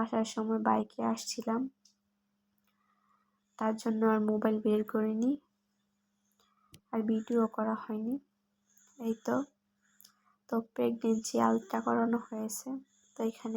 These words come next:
এই যে রিপোর্ট। তো আলহামদুলিল্লাহ, সব কিছু মিলিয়ে অনেক ভালো। তো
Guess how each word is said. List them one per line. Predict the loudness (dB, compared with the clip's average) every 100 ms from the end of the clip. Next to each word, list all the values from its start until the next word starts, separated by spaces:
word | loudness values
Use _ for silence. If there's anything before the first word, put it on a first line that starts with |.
| -4
এই | -4
যে | 2
রিপোর্ট। | 2 2 -2 -2 -4 -20 _ _ _ _ _ _ _ -20 _ _ _ _ _
তো | 0 0
আলহামদুলিল্লাহ, | 0 -4 0 2 2 0 -2
সব | -8 -12 -10
কিছু | -10 -8 -4
মিলিয়ে | -2 0 0 2
অনেক | -2 -4 -6
ভালো। | -4 -2 -4 -6 _ _ _ _ _ _ _ _ _ _ _ _ _ _ _ _ _ _ _ _ _
তো | _